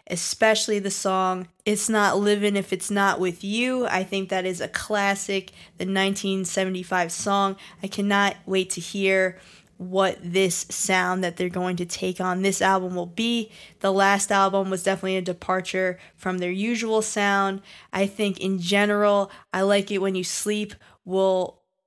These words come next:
always be my favorite, but you never know, because you never know what is in store this year on their new album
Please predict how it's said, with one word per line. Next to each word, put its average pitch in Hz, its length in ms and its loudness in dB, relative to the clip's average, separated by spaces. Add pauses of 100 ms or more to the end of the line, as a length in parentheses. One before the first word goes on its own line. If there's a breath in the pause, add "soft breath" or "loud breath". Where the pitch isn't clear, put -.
(140)
always 247 380 6
be 196 120 0
my 190 180 2
favorite, 190 460 0
but - 220 0
you 196 80 0
never 262 340 2
know, 294 300 0
because 196 420 -4
you 190 80 -4
never 208 320 0
know 202 240 2
what 196 220 2
is 185 180 -2
in 185 80 -2
store 196 460 2
this 220 400 -2
year 196 320 -2 (280 loud breath)
on 190 440 2 (100)
their 190 320 -2
new 196 260 0
album 190 520 0